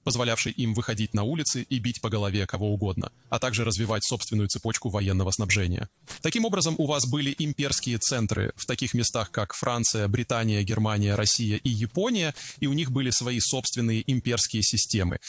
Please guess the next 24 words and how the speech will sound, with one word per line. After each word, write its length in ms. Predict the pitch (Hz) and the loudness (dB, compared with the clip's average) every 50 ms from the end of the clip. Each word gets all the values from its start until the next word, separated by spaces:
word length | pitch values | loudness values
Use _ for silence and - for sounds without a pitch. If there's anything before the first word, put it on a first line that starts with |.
| - - - | -12 -8 -4
И 100 | - 143 | -2 -2
эти 160 | 156 175 - | 0 0 0
имперские 460 | 170 151 127 147 143 127 - - 127 117 | -2 -2 -2 0 0 0 0 0 0 0
системы 400 | - 123 - - 143 131 127 123 | 0 0 0 0 0 0 2 0
не 100 | 131 131 | 0 0
торговали 520 | - 127 113 120 123 113 120 110 104 104 | 0 -2 0 0 0 0 2 2 2 0
друг 220 | 95 104 107 98 | 0 0 0 2
с 60 | 101 101 | 2 2
другом, 340 | 107 104 98 92 90 - - - - - | 2 0 0 0 -2 -4 -4 -10 -10 -4
они 180 | - 120 135 151 | -2 -2 0 0
поделили 400 | - 135 107 131 127 143 143 135 | 0 0 0 0 0 0 0 2
мир 260 | 123 127 135 135 123 | 2 2 2 2 2
между 280 | 110 117 117 101 117 110 | 2 0 0 0 0 0
собой. 440 | - - 107 101 104 104 107 98 - - - - - - - | 2 0 0 0 0 -2 -2 -4 -8 -14 -20 -20 -20 -8 -4
Единственные 600 | - - 135 151 220 233 - - 185 170 160 147 | -2 -2 0 2 2 2 2 2 2 2 2 2
столкновения 640 | - - 147 117 139 143 139 131 147 151 143 123 113 | 0 0 -2 -2 0 0 0 0 0 0 0 0 0
происходили, 500 | - 113 113 - - 123 113 131 127 120 | 0 2 2 2 0 0 -2 -2 -2 -2
когда 300 | - 120 113 113 120 113 | -2 -2 -2 0 0 0
споры 160 | - - - 131 123 120 110 | 0 0 -2 -2 0 0 0
между 300 | 110 113 107 107 113 110 | 0 0 0 0 0 2
империями 480 | 107 98 - 123 127 120 117 110 107 | 0 0 0 -2 -2 -2 0 0 0
становились 480 | 101 - - 110 107 107 113 107 104 - | 0 0 0 0 -2 0 0 0 0 0
настолько 400 | 117 110 - - 131 113 - 104 | 2 0 0 0 -2 -2 -2 0
сильными, 480 | - - 147 151 147 123 117 110 107 | 0 0 0 0 0 0 0 0 0